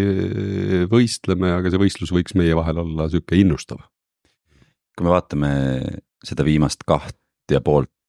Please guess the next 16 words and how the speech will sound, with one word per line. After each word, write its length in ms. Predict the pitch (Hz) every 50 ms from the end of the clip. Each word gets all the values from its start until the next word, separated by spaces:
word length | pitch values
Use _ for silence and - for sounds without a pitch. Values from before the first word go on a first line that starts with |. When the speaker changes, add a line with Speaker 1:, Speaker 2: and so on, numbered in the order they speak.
| -
Speaker 2:
aastat 520 | 73 71 71 69 - - - - 62 - - -
sõda 360 | - - - 80 69 73 65 64
Ukrainas, 840 | 64 64 - - - 69 73 78 80 76 69 58 57 - - - - -
siis, 720 | 65 64 65 64 64 - - - - - - - - -
äh, 720 | 131 127 - - - - - - - - - - - - -
Leedu 320 | - 73 76 76 71 -
puhul 300 | - - 65 65 65 64 -
me 60 | 67
oleme 240 | 67 65 65 65 65
näinud 400 | 65 67 69 69 67 64 - - -
tegelikult 640 | 65 64 64 64 64 73 - - - - - - -
seda, 400 | - - 71 67 - - 62 60 62 64 65
et 140 | - - 69
Leedu 380 | 67 69 69 69 67 - - -
selline 400 | - 65 64 65 64 64 65 -
geopoliitiline 1080 | - 69 67 67 65 62 65 65 64 65 65 - _ - - - - 62 62 64 62 62